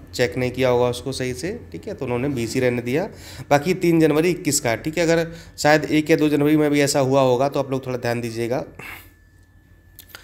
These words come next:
चलिए, पहली खबर है मुख्यमंत्री माटी कला रोजगार योजना। तो मिट्टी से बने सामान को बढ़ावा देने के लिए उत्तर प्रदेश की सरकार ने मुख्यमंत्री माटी कला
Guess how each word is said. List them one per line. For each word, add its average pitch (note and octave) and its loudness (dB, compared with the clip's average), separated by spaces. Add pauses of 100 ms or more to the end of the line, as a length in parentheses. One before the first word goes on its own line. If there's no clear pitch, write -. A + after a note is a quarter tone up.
(340)
चलिए, B2 2 (360)
पहली D#3 6
खबर E3 6
है F#3 6
मुख्यमंत्री F#3+ 2 (300)
माटी D#3 4
कला E3 4
रोजगार D#3+ 2
योजना। G#2 0 (1080)
तो D#3 0
मिट्टी E3+ 2
से A3 4
बने F3+ 4
सामान F3 4
को F3+ 4
बढ़ावा D3 6
देने C#3+ 4
के D#3+ 0
लिए E3 4 (120)
उत्तर E3 0
प्रदेश E3+ 2
की E3+ -2
सरकार B2 2
ने D3+ 0 (840)
मुख्यमंत्री F#3 2 (340)
माटी D#3 2
कला E3 4